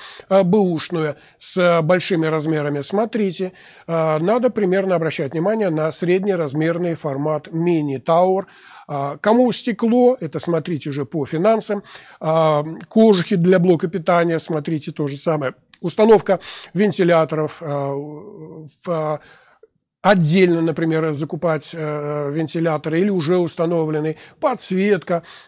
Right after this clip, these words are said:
э, видеокарты, например, по длине, например, тридцать три сантиметра вот в данном, э, варианте. Э, подсветку можно самому что-то изобразить, так что по корпусам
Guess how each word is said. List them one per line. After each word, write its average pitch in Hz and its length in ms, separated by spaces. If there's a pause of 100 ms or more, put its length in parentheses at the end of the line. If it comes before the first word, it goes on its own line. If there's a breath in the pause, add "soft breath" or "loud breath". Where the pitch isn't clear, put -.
э, 165 240
видеокарты, 202 640
например, 175 420
по 180 160
длине, 170 320
например, 156 380
тридцать 165 380
три 180 140
сантиметра 165 640
вот 151 200
в 143 160
данном, 156 360 (340 loud breath)
э, 147 100
варианте. 156 600 (320 loud breath)
Э, 151 460 (100)
подсветку 254 640
можно 160 300
самому 156 380
что-то 196 340
изобразить, 180 480
так 202 180
что 202 180
по 208 180
корпусам 226 840